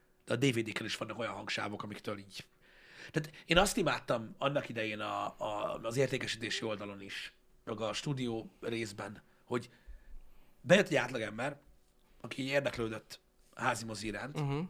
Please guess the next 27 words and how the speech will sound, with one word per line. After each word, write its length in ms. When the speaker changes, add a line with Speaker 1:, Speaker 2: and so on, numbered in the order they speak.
Speaker 1:
Csak 160
mert, 140
mit 80
tudom 180
én, 60
ráért, 360
hogy 100
a 40
felesége 420
bugyit 280
vett 160
magának, 380
vagy 100
valami 240
ilyesmi, 340
Speaker 2:
Igen. 340
Speaker 1:
és 80
bejött 260
a 40
boltba. 460
És 100
le 140
tudtad 260
ültetni 560
annak 320
idején 300
még, 340